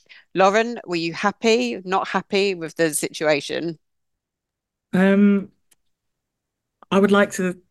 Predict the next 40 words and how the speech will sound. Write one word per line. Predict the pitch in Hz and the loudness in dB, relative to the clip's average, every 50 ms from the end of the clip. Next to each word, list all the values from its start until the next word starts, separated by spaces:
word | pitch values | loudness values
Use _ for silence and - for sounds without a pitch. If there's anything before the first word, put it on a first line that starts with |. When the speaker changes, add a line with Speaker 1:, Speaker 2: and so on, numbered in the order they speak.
| _ - | _ -8
Speaker 2:
say | - - 196 | 0 0 0
thank | 190 - 202 196 190 - | 2 4 2 2 2 4
you | 214 214 233 226 | 6 4 4 6
to | - 226 214 202 196 196 | 4 4 4 4 4 2
Mario | 202 196 190 196 220 240 | 2 4 6 8 8 8
Danak | 220 240 190 196 240 320 - - 254 - - - - _ _ _ - | 8 8 8 8 6 4 2 -6 -12 -12 -12 -20 -20 _ _ _ -12
for, | - 226 196 190 190 185 262 240 - - | -6 -2 -2 0 2 4 2 2 4 2
Speaker 1:
<laughs> | 285 294 330 - _ - 262 269 294 311 - | 0 2 2 0 _ 0 -2 0 0 0 0
Speaker 2:
um, | 180 180 180 180 180 185 180 180 180 180 165 - - - _ _ - - | 2 2 4 4 2 0 0 -2 -4 -6 -6 -8 -14 -20 _ _ 2 4
understanding | 208 208 196 190 - - 214 220 220 214 214 202 | 4 6 4 4 4 6 8 8 10 10 8 6
that | 185 185 | 4 4
we | 180 190 | 4 6
needed | 196 202 208 202 220 214 | 8 8 8 8 6 4
to | - - | 4 -4
put | - - 254 233 | -2 -2 -2 -2
a | 190 | -2
player | 185 - 226 233 233 220 208 | -4 2 2 4 4 4 4
there. | 208 214 233 285 330 330 _ - - - - - - | 4 4 2 2 -2 -6 _ -18 -20 -20 -20 -14 -10
Speaker 1:
Mm-hmm. | 190 190 170 175 175 165 | -4 -2 0 0 0 -2
Speaker 2:
Um, | 175 _ | -4 _
so | - - 180 | -10 -8 -6
I | 180 | -4
think | 180 190 170 160 | -2 -2 -2 0
Madders | 170 175 180 202 175 170 | 0 0 0 0 -2 -4
did | - 170 165 - | -4 -6 -4 -2
that | 165 151 - | -2 -2 -2
job. | 131 - 170 170 190 196 - | 0 0 2 2 4 4 2
Unfortunately, | - - - 262 220 - - 175 175 143 139 151 156 170 165 | 0 2 2 0 0 0 0 -2 -2 -2 0 0 2 2 2
it | 135 - | 0 -2
just | 170 165 - - | -6 -8 -6 -6
meant | 180 165 - | -6 -4 -2
that | 131 131 131 | -2 -4 -2
Brighton | - 175 160 165 - 165 151 | 0 0 0 0 -2 -4 -4
then | 151 156 180 | -4 -4 -2
tried | - 165 160 156 160 | -2 0 0 0 -2
to | - | -6
shove | - - 170 165 165 - - | -8 -4 -4 -4 -4 -4 -4
another | 147 180 202 208 - 156 143 | 0 0 0 0 0 -4 -8
player, | - - 135 139 151 165 175 - - - - - - - - _ _ - | -4 -2 0 2 2 2 2 -2 -8 -10 -10 -10 -10 -12 -14 _ _ -2
um, | 156 156 151 151 147 147 143 143 139 127 131 | 0 2 4 2 2 2 2 0 0 -2 -4